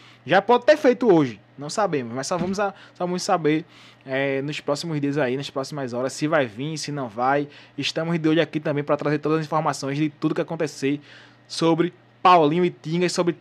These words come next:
todas as contratações e sobre tudo que aconteceu no Santa Cruz. Então é isso, esse aqui é o vídeo, acho que vai rolar outro ainda hoje, viu? Então, quem gostou do vídeo já sabe, se inscreve no canal, dá o like no vídeo, ativa o sininho. Tamo junto, obrigado, é nóis,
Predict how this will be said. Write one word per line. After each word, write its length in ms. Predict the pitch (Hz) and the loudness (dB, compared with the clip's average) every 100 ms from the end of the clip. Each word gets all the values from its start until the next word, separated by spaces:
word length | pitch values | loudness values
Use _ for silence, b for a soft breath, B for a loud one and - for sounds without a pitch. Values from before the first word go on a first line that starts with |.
| _ | _
todas 180 | 190 220 | 4 4
as 100 | 208 | 4
contratações 520 | 208 202 165 180 175 | 0 2 0 0 -2
e 40 | |
sobre 240 | 202 202 202 _ | 0 -2 -4 _
tudo 180 | 240 254 | 4 6
que 120 | 240 | 4
aconteceu 320 | 220 214 202 | 2 0 -2
no 40 | 190 | -4
Santa 220 | 196 180 | -4 -6
Cruz. 320 | - 92 - B B B | -6 -16 -16 B B B
Então 260 | 165 220 214 | -6 2 2
é 60 | |
isso, 100 | 220 | 2
esse 140 | 226 214 | 0 -2
aqui 140 | - | 2
é 40 | 202 | 2
o 80 | |
vídeo, 400 | 147 160 208 226 | 4 0 2 4
acho 160 | 185 180 | 4 2
que 80 | 190 | 0
vai 100 | 190 | 2
rolar 300 | 190 180 196 | 2 2 4
outro 340 | 165 170 - | 2 0 0
ainda 280 | 175 190 208 | -2 2 2
hoje, 380 | 147 143 143 135 | 4 4 2 -2
viu? 120 | 143 - _ _ | -8 -12 _ _
Então, 360 | 127 - 180 196 B B _ _ | -20 -2 0 0 B B _ _
quem 260 | 202 240 226 | 4 6 4
gostou 240 | 196 196 | 2 2
do 140 | 190 | 0
vídeo 160 | 170 180 | 2 0
já 60 | 165 | 0
sabe, 340 | 160 170 170 | 0 0 0
se 100 | 165 | -8
inscreve 280 | - 160 165 | -4 -4 -4
no 80 | 160 | -6
canal, 280 | 147 143 | -4 -2
dá 100 | 156 | 2
o 40 | 160 | 2
like 200 | 147 147 | 2 -2
no 120 | 143 | -2
vídeo, 100 | 143 | -2
ativa 220 | 143 147 | -2 -4
o 20 | |
sininho. 420 | 143 143 147 175 175 b b b _ | -6 -6 -2 -4 -4 b b b _
Tamo 220 | 151 160 156 | -6 -4 -4
junto, 180 | 151 | -2
obrigado, 280 | 160 160 160 | -2 2 2
é 20 | |
nóis, 680 | 135 131 151 170 175 - | 2 2 2 2 -2 -6